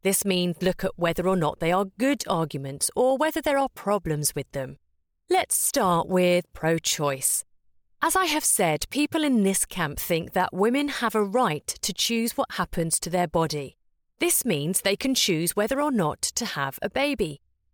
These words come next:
Back in the sixties, this thinking became more mainstream with the introduction of the contraceptive pill. For the first time in history, women could take control of when they got pregnant.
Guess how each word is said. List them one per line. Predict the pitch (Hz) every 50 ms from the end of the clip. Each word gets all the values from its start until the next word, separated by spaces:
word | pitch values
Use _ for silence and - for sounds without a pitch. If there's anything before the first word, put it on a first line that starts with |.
| _ _ _
Back | - 359 370 -
in | 415 349
the | 285
sixties, | 269 - - 285 - - - - - 214 170 151 147 - -
this | 202 208 - -
thinking | - 247 220 214 - - 214 185 180
became | 180 185 - - 196 180 175 175 175
more | 180 170 165
mainstream | 165 190 220 226 220 - - - 170 143 139 139
with | 143 147 - -
the | 160 160 160
introduction | 156 - - 165 170 160 - - - - 165 156
of | 160 -
the | - 156
contraceptive | - - 170 156 151 - 165 - - 165 143 - - - 151 - - -
pill. | - 208 214 170 139 - - _ _ _ _ _ _
For | - - 262
the | 220 269 240
first | - - - 294 302 302 285 - - -
time | - 294 294 262 226 175 151 147
in | - - 185 180
history, | 175 202 208 - - - 175 156 143 135
women | 147 175 185 196 190 190 190 190
could | - - 202 185 180 -
take | - - 180 170 -
control | - - 208 202 - - - 285 277 277 208 147 -
of | - 175 170 165 165 151
when | - 175 160 160
they | 160 156
got | - 165 - -
pregnant. | - 202 208 190 196 165 143 131 143 -